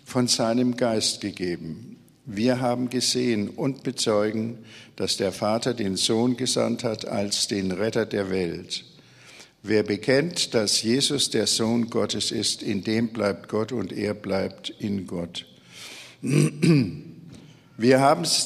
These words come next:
die Liebe, die Gott zu uns hat, erkannt und gläubig angenommen. Gott ist die Liebe und wer in der Liebe bleibt, der bleibt in Gott und Gott bleibt in ihm.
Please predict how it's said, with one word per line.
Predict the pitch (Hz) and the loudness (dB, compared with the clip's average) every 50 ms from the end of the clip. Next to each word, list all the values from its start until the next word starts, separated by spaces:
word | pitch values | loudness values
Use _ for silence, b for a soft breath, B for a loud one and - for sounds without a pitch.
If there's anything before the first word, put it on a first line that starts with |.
| - - - - - - - - | -4 -8 -16 -20 -20 -12 -2 2
die | 127 123 | 4 4
Liebe, | 117 113 123 139 160 165 180 175 175 165 | 6 6 6 6 6 6 6 4 4 4
die | 135 123 123 120 110 - | 2 0 0 0 2 2
Gott | 127 127 135 135 - | 2 2 2 2 2
zu | - - 117 87 | 0 0 0 0
uns | 110 117 135 139 - - | 0 0 0 0 0 -2
hat, | 135 123 113 | -2 -2 -2
erkannt | - - 101 98 - - - 113 107 113 135 143 139 - - - - - | -2 -2 -2 -2 -4 -4 -2 0 0 2 0 0 -4 -6 -10 -12 -6 -2
und | 151 139 156 143 143 - - | -2 -2 -2 -2 -6 -8 -4
gläubig | 113 107 104 107 110 120 120 127 123 - - - - | 0 2 4 4 4 2 0 -2 -4 -6 -8 -8 -6
angenommen. | 110 101 101 104 95 98 101 92 92 90 85 85 85 80 78 80 78 - | -4 -2 0 0 -2 -2 -2 -2 -2 -2 -2 -4 -4 -6 -6 -8 -8 -6
Gott | - 120 120 120 | -2 -2 -2 -2
ist | - 113 110 - - - | -2 -2 -2 -2 -2 -4
die | 107 92 | -4 -4
Liebe | 90 90 104 117 117 139 139 135 127 | -4 -2 -2 -4 -4 -4 -4 -4 -4
und | 110 104 95 | -4 -4 -2
wer | 107 101 98 101 | 0 0 0 0
in | 101 92 | 0 0
der | 98 95 | -2 -2
Liebe | 92 98 104 98 101 95 | -2 -2 -4 -4 -4 -6
bleibt, | 82 - - 90 90 98 104 101 - - | -8 -6 -4 -2 -2 -2 -2 -4 -6 -6
der | 101 92 | -6 -6
bleibt | 85 - 90 87 87 98 104 101 - - | -4 -4 -4 -2 -2 -2 -2 -4 -6 -8
in | - 95 95 87 | -8 -6 -6 -6
Gott | - - 92 98 101 - - - B B B B B B B B B B | -4 -4 -4 -4 -4 -6 -10 -16 B B B B B B B B B B
und | 113 101 87 85 | -8 -8 -6 -6
Gott | - 101 185 98 98 - - - - - - - - | -4 -4 -4 -4 -4 -4 -6 -6 -6 -8 -12 -14 -10
bleibt | - 98 90 90 90 95 90 - - | -6 -4 -2 -2 -2 -4 -6 -8 -10
in | - 101 95 95 92 92 - | -8 -8 -8 -6 -8 -8 -8
ihm. | - 98 90 87 80 82 90 87 80 85 | -6 -4 -4 -4 -4 -4 -6 -8 -10 -12